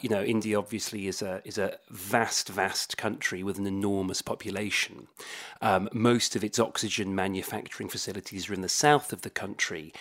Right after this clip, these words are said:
and that creates a shortage, uh, or has led to a shortage in the north of country, of the country. And it,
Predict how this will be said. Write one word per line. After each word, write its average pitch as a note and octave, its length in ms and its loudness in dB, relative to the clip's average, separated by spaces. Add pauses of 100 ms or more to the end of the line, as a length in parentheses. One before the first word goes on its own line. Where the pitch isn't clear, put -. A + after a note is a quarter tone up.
(340)
and G2+ 220 4
that - 180 2
creates - 640 -2
a F2+ 320 -2
shortage, - 1000 -2
uh, F2 180 -2
or - 180 -2
has G#2 180 -2
led G#2 200 -4
to A2+ 120 -10
a G2 40 -8
shortage G2+ 520 -8
in F#2+ 140 -6
the F#2 80 -2
north D#3 400 2
of G#2+ 100 -12
country, - 400 -10
of G2 100 -12
the F#2+ 60 -10
country. - 480 -8 (420)
And A#2 240 2
it, B2 140 -2